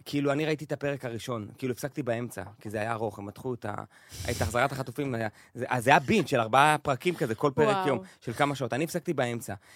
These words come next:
Speaker 1: את הפרק השני לא ראיתי, אחר כך, אה, אה, קראתי את
Speaker 2: השלמת.
Speaker 1: הספוילר. לא, לא, גם לא השלמתי.
Speaker 2: אה,
Speaker 1: ק-,
Speaker 2: ראית
Speaker 1: קראתי את
Speaker 2: ספוילרים
Speaker 1: ה-,
Speaker 2: כבר.
Speaker 1: לא, גם לא ספוילרים, הם ליקו לי את זה באיזה ש-,
Speaker 2: Mm.
Speaker 1: זה, אבל,
Speaker 2: ראית
Speaker 1: אבל,
Speaker 2: ביקורת.
Speaker 1: כן, אבל ברגע שאני מתייחס לזה, אני,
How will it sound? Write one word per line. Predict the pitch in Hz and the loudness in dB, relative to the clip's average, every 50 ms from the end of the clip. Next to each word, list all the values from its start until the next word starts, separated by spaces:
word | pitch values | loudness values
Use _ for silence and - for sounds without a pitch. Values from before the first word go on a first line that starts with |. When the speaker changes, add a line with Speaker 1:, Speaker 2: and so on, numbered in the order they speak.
| - _ - | -14 _ -4
Speaker 1:
את | 113 | -4
הפרק | 135 127 160 170 160 151 | -2 0 0 -2 -2 -2
השני | 135 - 147 151 | -6 -4 -2 0
לא | 143 139 131 | 2 2 2
ראיתי, | 139 151 143 180 170 165 - 135 135 127 | 2 0 0 0 -2 -2 -2 -4 -2 0
אחר | - 120 120 135 139 | 0 0 2 0 0
כך, | - 147 139 | 0 0 -6
אה, | 120 - 127 131 - | -6 -6 -6 -4 -2
אה, | 127 117 117 131 139 | -2 -2 -2 -4 -2
קראתי | - 143 131 143 | 2 4 6 6
את | 156 160 156 | 6 6 8
Speaker 2:
השלמת. | - 262 269 | 8 8 10
Speaker 1:
הספוילר. | - 143 143 - 262 247 233 233 226 220 220 | 10 10 10 10 10 10 10 10 8 8 10
לא, | 185 208 214 | 12 12 12
לא, | 214 | 12
גם | 170 175 175 | 10 10 8
לא | 180 | 8
השלמתי. | 180 - - 175 170 170 160 - 160 - | 8 8 6 6 6 6 4 0 4 8
Speaker 2:
אה, | 302 | 10
Speaker 1:
ק-, | 359 370 359 330 277 | 12 12 10 10 8
Speaker 2:
ראית | 277 285 285 330 | 6 6 6 4
Speaker 1:
קראתי | 330 175 151 151 | 4 6 8 10
את | 165 | 10
Speaker 2:
ספוילרים | 170 180 180 175 262 - | 10 10 8 8 10 10
Speaker 1:
ה-, | 156 151 147 139 | 10 10 10 8
Speaker 2:
כבר. | - 185 170 156 - | 8 6 6 4 6
Speaker 1:
לא, | 151 | 6
גם | 151 160 | 6 8
לא | 185 | 6
ספוילרים, | 202 - - 196 202 196 190 165 143 139 123 | 6 6 2 2 2 4 2 0 0 -2 0
הם | 143 139 139 | 2 2 4
ליקו | 143 139 131 - 165 | 2 2 2 2 4
לי | 170 170 | 4 4
את | 156 131 | 4 2
זה | 131 123 | 0 0
באיזה | 113 120 113 113 | 0 0 -2 -2
ש-, | 113 - 131 | -4 -4 -2
Speaker 2:
Mm. | 120 117 113 113 113 | 0 0 2 0 0
Speaker 1:
זה, | - - - 110 101 190 - - _ - | 2 2 2 0 0 -6 -12 -14 _ -8
אבל, | 123 - - 135 120 - - | -6 -4 -4 0 0 6 8
Speaker 2:
ראית | 247 262 269 285 | 8 8 8 8
Speaker 1:
אבל, | 254 | 4
Speaker 2:
ביקורת. | 226 - - 247 220 202 147 135 127 - - | 4 4 6 6 8 8 6 4 2 -2 2
Speaker 1:
כן, | - 214 196 160 | 4 4 4 4
אבל | 147 131 143 | 4 0 0
ברגע | 143 156 190 208 | 2 2 0 2
שאני | 208 214 190 | 0 -2 -4
מתייחס | 160 - 147 131 | -2 -4 -6 -8
לזה, | 156 165 160 135 | -6 -4 -4 -4
אני, | 120 117 | -4 -6